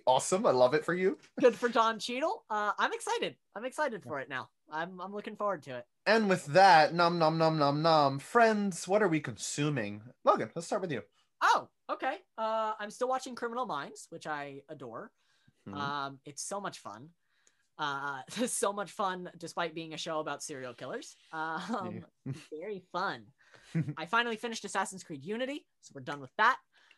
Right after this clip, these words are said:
Speaker 2: Uh, I'm playing through Watch Dogs Legion and, uh, Far Cry five still. Uh, I just downloaded Assassin's Creed Rogue,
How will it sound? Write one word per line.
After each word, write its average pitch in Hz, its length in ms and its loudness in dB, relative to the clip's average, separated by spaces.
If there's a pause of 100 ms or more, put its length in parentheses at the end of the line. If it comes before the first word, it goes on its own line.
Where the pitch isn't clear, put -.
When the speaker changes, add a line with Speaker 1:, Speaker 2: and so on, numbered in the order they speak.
(220)
Speaker 2:
Uh, 151 300 -2
I'm 147 80 -14
playing 175 280 -12
through 175 160 -10
Watch 160 260 -6
Dogs 170 240 -6
Legion 175 580 -10 (140)
and, 151 600 -14
uh, 139 440 -8
Far 151 120 -6
Cry 135 120 -12
five 208 320 -2
still. 220 540 -4
Uh, 139 400 -6
I 139 100 -14
just 170 200 -16
downloaded 160 500 -8
Assassin's 156 420 -8
Creed 156 300 -12
Rogue, 147 480 -6